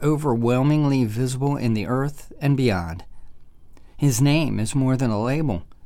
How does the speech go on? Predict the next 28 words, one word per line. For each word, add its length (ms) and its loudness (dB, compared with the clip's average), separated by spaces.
It 140 0
includes 480 -2
everything 640 -2
he 200 0
has 220 -2
revealed 580 0
of 340 -2
himself. 800 -2
The 100 -4
wonders 560 0
of 160 -2
his 300 -4
creation 880 -2
outstrip 600 0
the 100 -2
boundaries 640 2
of 180 -8
any 280 2
one 320 2
place. 520 -4
His 220 2
glory 560 6
reaches 440 4
all 300 0
the 80 4
way 200 6
to 160 0
heaven 520 0